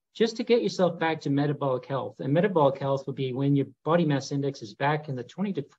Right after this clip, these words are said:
twenty-five zone, you don't have prediabetes anymore, your blood pressure is normalized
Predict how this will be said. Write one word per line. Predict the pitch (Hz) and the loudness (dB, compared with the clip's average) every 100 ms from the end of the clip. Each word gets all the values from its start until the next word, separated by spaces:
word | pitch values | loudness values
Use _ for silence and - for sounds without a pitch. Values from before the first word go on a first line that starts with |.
| _ | _
twenty-five | 135 120 131 139 | -10 -8 -2 -2
zone, | 135 139 131 | 0 -2 -2
you | 117 | -2
don't | 175 | 0
have | 185 151 | 0 -2
prediabetes | 143 127 120 123 120 110 | -4 -2 -4 -6 -8 -8
anymore, | 113 113 110 113 | -10 -10 -10 -10
your | 113 107 | -10 0
blood | 160 180 160 | 2 2 2
pressure | 135 - | -2 -2
is | 104 | -10
normalized | 120 120 117 117 120 110 | -8 -8 -8 -8 -8 -12